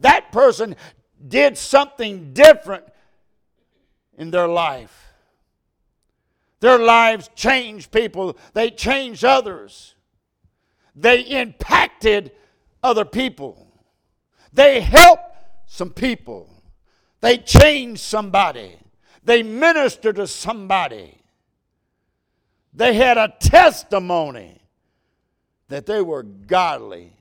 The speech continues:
with people. There was something about their life that makes me want to stand in attention and say, "Thank you for what you did in your lifetime."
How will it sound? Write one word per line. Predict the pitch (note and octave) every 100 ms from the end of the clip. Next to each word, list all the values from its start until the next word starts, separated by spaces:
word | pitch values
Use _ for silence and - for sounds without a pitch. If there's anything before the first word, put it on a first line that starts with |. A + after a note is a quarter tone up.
| _ _ _
with | - D#2+ _
people. | C#3+ C#3 - D#2+ _ E2 _ _ _ _ _ _ _ _ _ _ _ _ _ _ -
There | D4
was | - -
something | - D4 E4+ C4 B3+
about | F3 A3+ A#3+ - E3
their | G#3+ A3+ G3+
life | F#3+ G#3+ G3+ F#3+ -
that | E3+
makes | F3 G3+ F#3 D#3
me | F#3+
want | F3+ G3 F#3+
to | F3
stand | - - G#3 G#3 G3 F#3+
in | E3
attention | B2+ A3 G#3+ - D3+ A#2 A2 _ _ _ _ _ _ _ _ _
and | - D3
say, | - F3+ E3+
"Thank | - _ - D4+ D#4+ A3+ _
you | D#3+ C#3 D#2+ D#2 _ _ _ _ _ _ _ _ _ _ _ _ _ _ _ _ _ _ _
for | A#2
what | C3 E3 D3
you | D3
did | D3+ D3 B2 G#2 _ _
in | A2+
your | G#2+ G#2+
lifetime." | A2 G2+ E2+ _